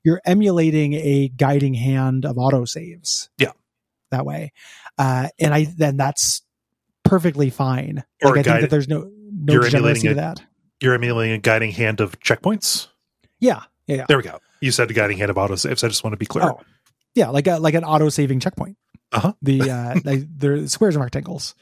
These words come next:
Speaker 2: Yeah.
Speaker 1: Um, you know, the, uh, yeah, like, you're, you're making it so it feels more modern.
Speaker 2: Yeah.
Speaker 1: You know? And I, I, I can't see the vice in that.
Speaker 2: Mm-hmm.
Speaker 1: You know, it, it's a, it's a highly subjective thing,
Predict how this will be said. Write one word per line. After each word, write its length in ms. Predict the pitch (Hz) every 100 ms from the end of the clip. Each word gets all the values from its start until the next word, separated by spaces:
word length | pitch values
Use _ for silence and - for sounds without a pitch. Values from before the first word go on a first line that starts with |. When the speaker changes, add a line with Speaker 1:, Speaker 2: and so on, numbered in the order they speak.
| _
Speaker 2:
Yeah. 160 | 139 - - -
Speaker 1:
Um, 540 | 147 135 127 123 131 180
you 120 | 151
know, 100 | 139
the, 300 | 135 143 139
uh, 400 | 147 131 123 135 135 _ _ _
yeah, 160 | 247 123
like, 220 | 123 147
you're, 120 | 175
you're 180 | 170 160
making 400 | 156 156 156 165
it 180 | 147 147
so 180 | - 139
it 140 | 143
feels 300 | - 143 135
more 160 | 131 123
modern. 280 | 117 127 - 139 - _ -
Speaker 2:
Yeah. 200 | - - - _ _ _ _ _ _ _ 131
Speaker 1:
You 100 | 123
know? 240 | 120 135 _ - - - - -
And 320 | 139 135 135
I, 240 | 135 143 -
I, 220 | 147 156
I 80 | 156
can't 340 | 131 180 175 -
see 140 | 165
the 100 | 143
vice 320 | 120 131 139
in 120 | 127 117
that. 260 | 160 202 - _ _ _ -
Speaker 2:
Mm-hmm. 200 | 131 139 180 _ _ -
Speaker 1:
You 100 | 143
know, 160 | 135 190
it, 220 | 180 190
it's 160 | 180 170
a, 240 | 156 165
it's 120 | 156
a 40 | 147
highly 360 | - 247 247
subjective 500 | 165 147 135 123 120
thing, 400 | 165 151 120 117